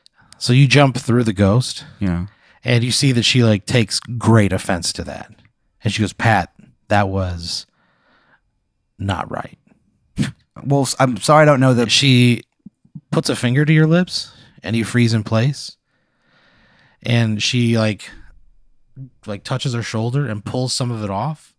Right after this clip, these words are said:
Speaker 1: And she blows it up and down your body. And you, uh, turn into billions of little ice crystals. And then she blows you, like, a stream of air from head to toe and just blows your <laughs> body away.
Speaker 2: What?
Speaker 1: <laughs> Yeah.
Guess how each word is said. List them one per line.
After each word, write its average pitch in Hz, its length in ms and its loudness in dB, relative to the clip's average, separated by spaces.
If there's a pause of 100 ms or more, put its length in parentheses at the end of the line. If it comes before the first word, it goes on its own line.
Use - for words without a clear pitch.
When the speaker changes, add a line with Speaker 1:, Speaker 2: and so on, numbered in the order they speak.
(500)
Speaker 1:
And 110 140 -6
she - 140 -6
blows 113 480 0
it 120 60 2
up 120 140 -2
and 123 100 -4
down 113 200 0
your 107 80 -2
body. 113 500 0 (600)
And 113 140 0
you, 113 260 2
uh, 101 160 2
turn 120 220 0
into 110 480 2 (360)
billions 123 400 4
of 113 140 0
little 113 160 2
ice 110 180 0
crystals. 156 580 -2 (400)
And 110 140 -2
then 127 80 0
she 131 160 0
blows 113 460 -2
you, 120 340 -2
like, 101 380 -8
a 104 80 -6
stream 117 320 -4
of 104 80 -2
air 107 220 0
from 104 160 -8
head 113 240 -2
to 104 60 -8
toe 117 300 -2
and 110 100 -2
just 101 160 -4
blows 110 280 0
your 104 60 -4
<laughs> - 20 -4
body 104 300 2
away. 127 360 0 (200)
Speaker 2:
What? - 480 4
Speaker 1:
<laughs> 143 60 -8 (300)
Yeah. 131 600 0